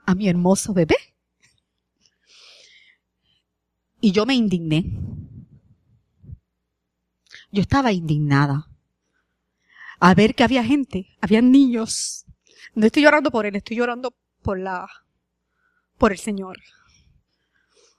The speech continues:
por la indignación del Señor. Pero él me lo hizo entender de esta manera. Yo estaba indignada porque habían niños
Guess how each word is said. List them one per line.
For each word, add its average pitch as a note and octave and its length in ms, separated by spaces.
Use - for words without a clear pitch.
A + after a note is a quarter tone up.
por A3+ 180
la A#3 60
indignación G#3 640
del A#3 120
Señor. - 460
Pero B3 180
él B3 80
me C4 100
lo C4+ 100
hizo C#4 180
entender C4+ 420
de F3+ 80
esta G#3 160
manera. A3 360
Yo A#3 80
estaba D#4+ 220
indignada D4 580
porque A#3+ 300
habían B3+ 320
niños E4+ 580